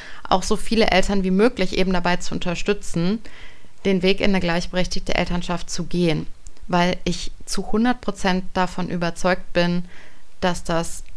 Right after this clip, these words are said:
für Mütter besser ist, dass das für Väter besser ist, dass das für die Kinder besser ist und dass das für unsere Gesellschaft besser ist. Aber auf die Gründe gehe ich gleich nochmal detaillierter ein.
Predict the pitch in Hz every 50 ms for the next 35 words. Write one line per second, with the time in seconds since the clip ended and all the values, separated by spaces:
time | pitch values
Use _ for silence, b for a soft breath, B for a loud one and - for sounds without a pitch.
0 | - - - - - - - 175 160 160 175 196 196 - - 202 214 226 220 -
1 | - 233 - - - 240 233 - - - - - - - 170 - - - - -
2 | - - 165 - - - - 208 202 202 - 214 202 196 190 196 - 208 - 190
3 | 196 190 - B B B B B B - 170 156 - - 139 - - - 175 175
4 | 160 - - - 190 185 185 180 180 170 175 175 - - 185 - - 175 - B
5 | B B B B B - - 175 165 170 - - 165 - - - - 170 165 165
6 | 165 175 160 151 160 151 143 143 - - - - - - - - - - - -
7 | - - 240 254 - - - B B B B B B B B B B B B B
8 | - - 185 190 185 190 - - - 202 202 190 202 202 208 180 190 185 180 180
9 | - 175 165 170 156 - 180 170 151 170 170 165 165 160 160 165 - - 175 170
10 | 175 170 160 - - 170 160 160 170 165 - - 180 175 - 156 160 165 202 269
11 | 359